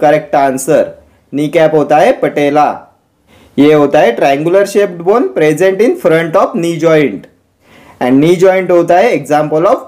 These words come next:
hinge joint। Then longest bone in the body, femur।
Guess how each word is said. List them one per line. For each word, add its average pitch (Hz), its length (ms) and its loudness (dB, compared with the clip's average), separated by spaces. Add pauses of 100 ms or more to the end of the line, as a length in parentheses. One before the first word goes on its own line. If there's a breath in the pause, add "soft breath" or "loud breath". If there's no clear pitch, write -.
(200)
hinge 170 280 -6
joint। 127 400 -2 (640 soft breath)
Then 151 220 2
longest 175 400 0
bone 190 240 2
in 190 120 -2
the 196 120 2
body, 190 260 2 (520)
femur। 170 360 0